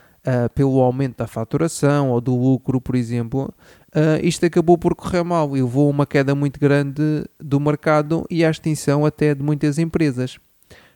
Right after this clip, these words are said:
Então, esta queda da, da bolha das dot-com começou em dois mil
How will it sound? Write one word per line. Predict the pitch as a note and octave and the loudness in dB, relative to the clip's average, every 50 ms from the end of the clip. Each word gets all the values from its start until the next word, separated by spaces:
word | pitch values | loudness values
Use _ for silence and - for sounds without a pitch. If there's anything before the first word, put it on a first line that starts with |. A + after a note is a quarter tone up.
| _ _ _ _ _ | _ _ _ _ _
Então, | - F3+ F3 E3 - D#3+ C#3+ B2+ | -6 -6 -4 0 2 2 4 4
esta | B2 B2+ - - F3 D#3+ | 2 0 0 -2 -4 -2
queda | - - F3+ E3+ D3 C#3+ C3+ | 0 0 0 2 2 2 2
da, | C3 B2+ C3 B2+ B2 A#2+ A#2 A#2 - - - - | 2 4 4 4 4 2 0 -2 -4 -6 -10 -10
da | - B2+ A2+ - - - - - | -6 -6 -4 -4 -4 -4 -6 -8
bolha | B2+ A#2+ C3+ C3+ C3+ B2+ A#2+ A#2 A2+ | -4 0 2 2 4 4 2 0 -2
das | A2+ A2+ A#2 A#2 | -2 -2 -2 0
dot-com | A#2 - B2 B2 - - - - - A#2+ A2+ A2 A2 A#2 B2+ C#3+ - _ _ _ _ _ _ _ | 0 0 0 0 -2 -4 -6 -2 0 0 0 0 -4 -6 -10 -10 -12 _ _ _ _ _ _ _
começou | - E3 D#3 C3+ - - C#3+ C3+ | -10 -10 -8 -6 -4 -2 0 0
em | C3+ B2+ | 0 0
dois | C3 C3+ D#3+ D#3+ D#3 C#3 | 2 4 4 4 4 2
mil | C#3 C#3 C#3 C3+ B2+ A#2+ A#2 A#2+ B2+ C3 | 0 -2 -2 -2 -2 -2 -4 -6 -8 -8